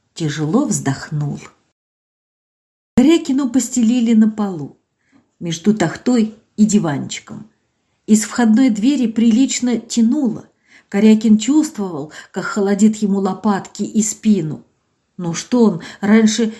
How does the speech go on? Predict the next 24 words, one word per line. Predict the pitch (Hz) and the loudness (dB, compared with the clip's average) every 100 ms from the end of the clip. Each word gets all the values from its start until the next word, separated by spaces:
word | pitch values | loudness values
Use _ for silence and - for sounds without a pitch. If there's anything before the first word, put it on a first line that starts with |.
| - | 2
не | 226 | 4
попадал | 220 214 214 214 247 | 4 2 0 0 -2
в | 233 | -2
подобные | 220 233 208 214 | 0 0 2 4
условия? | 214 214 233 311 226 175 - _ _ _ _ _ 233 | 4 2 -4 -4 -4 -8 -12 _ _ _ _ _ -2
Корякин | 269 311 311 302 277 247 | 2 4 4 0 -2 -2
в | |
своей | - 247 254 | -2 -2 0
жизни | 240 254 269 233 233 | 0 0 0 2 0
где | 202 240 | 0 0
только | 240 226 220 233 | 2 2 2 2
не | 208 202 | 2 0
спал. | - - 160 - - _ _ _ - | -4 -12 -12 -12 -18 _ _ _ -12
А | 180 | -4
вот | 190 208 | 0 0
сейчас | 214 214 233 233 - | 0 0 0 0 -2
он | 202 202 202 | -2 -2 -2
испугался, | 214 - 202 165 226 214 160 - 147 - - | -4 -4 -10 0 0 0 -4 -10 -12 -14 -18
что | - 220 | -2 0
может | 185 196 190 170 | 2 0 0 -2
захворать. | 190 - 190 185 170 139 - - _ _ _ _ | -4 -4 -6 -6 -6 -8 -12 -20 _ _ _ _
Нельзя | 190 185 156 131 156 220 | -2 0 0 0 2 2
это | 247 220 | 2 -2
сейчас, | - - - 127 131 | -8 -8 -8 -8 -10